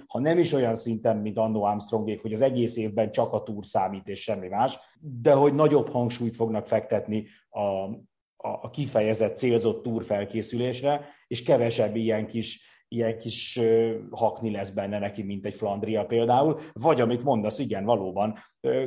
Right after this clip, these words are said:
lehet, hogy ki fogják számolni a, az U A E-nél, hogy oké, tök jó, hogy nekünk ott van a hazai versenyünkön,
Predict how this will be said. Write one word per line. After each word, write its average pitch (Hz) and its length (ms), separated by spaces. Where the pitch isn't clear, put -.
lehet, - 200
hogy 113 100
ki 117 120
fogják 104 320
számolni 104 520
a, 104 380
az 110 120
U 113 140
A 107 60
E-nél, 110 300
hogy 117 220
oké, 147 440
tök 175 240
jó, 117 200
hogy 110 140
nekünk 107 400
ott 113 140
van 104 300
a - 60
hazai 104 320
versenyünkön, 113 840